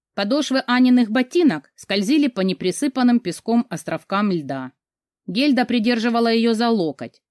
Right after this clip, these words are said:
но ей самой приходилось нелегко. Мариса тихонько жаловалась и взвизгивала. Она надела модные туфельки с острыми каблучками,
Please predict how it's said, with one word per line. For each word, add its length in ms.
но 100
ей 180
самой 360
приходилось 600
нелегко. 640
Мариса 480
тихонько 480
жаловалась 680
и 80
взвизгивала. 840
Она 240
надела 420
модные 480
туфельки 640
с 160
острыми 460
каблучками, 880